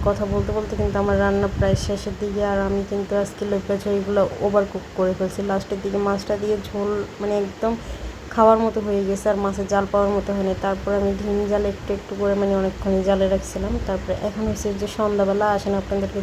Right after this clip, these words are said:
চা বানানো শিখাই। এই যে এখানে এক দেড় কাপ পরিমাণ চা চুলার, চার পানি চুলায় দিয়ে দিছি, আমি বলছি চা। তো এটা ফুটে উঠছে, তারপরে দিয়ে দিলাম চা পাতা পরিমাণ মতো, যতটুকু লাগে এক কাপ চা বানাইতে ঠিক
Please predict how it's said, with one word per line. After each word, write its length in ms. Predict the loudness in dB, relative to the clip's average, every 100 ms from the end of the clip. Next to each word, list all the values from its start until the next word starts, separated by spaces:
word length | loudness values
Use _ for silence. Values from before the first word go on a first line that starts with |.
| 2
চা 100 | 4
বানানো 360 | 4 2 2 2
শিখাই। 360 | 0 -2 0 0 0 -8 -8 -6 -6 -6 0
এই 120 | 2
যে 140 | 6 6 6
এখানে 280 | 4 4 4 4
এক 100 | 2 2
দেড় 160 | 2
কাপ 120 | 0 0
পরিমাণ 280 | 0 2 2
চা 160 | 2 2 2 0
চুলার, 280 | 2 4 4 -2 -4
চার 180 | 4 4
পানি 200 | 4 2 2
চুলায় 240 | 2 0 2
দিয়ে 140 | 0
দিছি, 180 | 0 0
আমি 140 | 2 2
বলছি 260 | 2 0 -4 0
চা। 120 | -2 -2 -6 -12 -12 -12 0
তো 80 | 4 6 6
এটা 180 | 4 -2
ফুটে 280 | -4 2 4
উঠছে, 260 | 4 0 0
তারপরে 340 | 2 2 0 -2
দিয়ে 220 | -2 -2
দিলাম 280 | 0 0 0 -4 -6 -8 -4 -4 -2
চা 120 | 2 2
পাতা 300 | 2 2 2 2 2
পরিমাণ 300 | 2 2 2
মতো, 220 | 2 0 0
যতটুকু 380 | -2 -2 -4 0
লাগে 240 | 0 2
এক 100 | 0 0
কাপ 140 | -6 -2
চা 80 | -2
বানাইতে 300 | 0 -2 -2
ঠিক 120 | -6